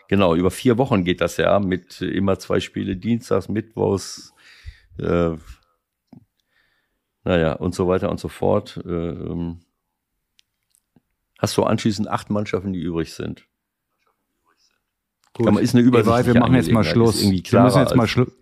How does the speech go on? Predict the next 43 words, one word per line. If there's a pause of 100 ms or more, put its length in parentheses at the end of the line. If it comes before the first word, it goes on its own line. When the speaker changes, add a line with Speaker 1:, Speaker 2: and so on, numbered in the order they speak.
(240)
Speaker 2:
wir, (100)
wir
müssen
jetzt
mal
Schluss
machen,
sonst
kommt,
finden
wir
einfach
kein
Ende
heute. (1600)
Okay?
Speaker 1:
Ja,
genau.
Ist
schon
wieder
eine
Stunde
und
ein
paar
Minuten
hier. (1600)
Wahnsinn.
Speaker 2:
Ich
wünsche,
Speaker 1:
Also.
Speaker 2:
ich
wünsche
eine
schöne
Woche.
Übrigens,
englische
Woche,
denkt
dran,
ne?